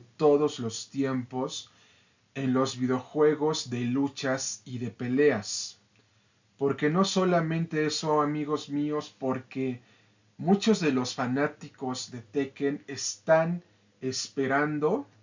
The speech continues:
este enfrentamiento y que se dé en la segunda temporada de Tekken Bloodline. Va a ser totalmente fenomenal,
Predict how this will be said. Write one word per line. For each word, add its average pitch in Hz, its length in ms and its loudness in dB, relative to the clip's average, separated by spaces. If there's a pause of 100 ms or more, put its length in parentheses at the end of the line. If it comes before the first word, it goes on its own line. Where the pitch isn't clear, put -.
(920)
este 165 400 0
enfrentamiento 147 1200 -4 (320)
y 131 140 -10
que 135 220 -2
se 143 240 -2
dé 185 240 0
en 135 160 -4
la 120 120 -4
segunda 160 680 -6
temporada 120 920 -4 (640)
de 123 100 -8
Tekken 143 540 0
Bloodline. 123 720 -4 (240)
Va 135 80 4
a 147 60 0
ser 160 320 -4
totalmente 135 720 -4
fenomenal, 123 800 -4